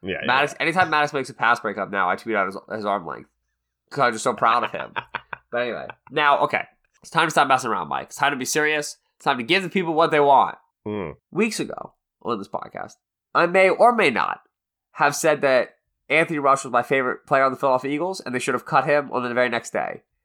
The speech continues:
Speaker 2: Turns out half of that was correct. He is my favorite <laughs> player on the Eagles. I would buy his jersey tomorrow,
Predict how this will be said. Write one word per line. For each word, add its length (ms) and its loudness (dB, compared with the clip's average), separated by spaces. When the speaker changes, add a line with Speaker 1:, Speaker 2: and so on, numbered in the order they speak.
Speaker 2:
Turns 160 0
out 160 2
half 240 4
of 40 0
that 140 4
was 100 -6
correct. 540 -4
He 220 -2
is 140 0
my 120 2
favorite 260 -2
<laughs> 0 -
player 300 2
on 80 -2
the 60 -2
Eagles. 680 0
I 180 6
would 420 4
buy 440 4
his 240 2
jersey 480 -2
tomorrow, 800 4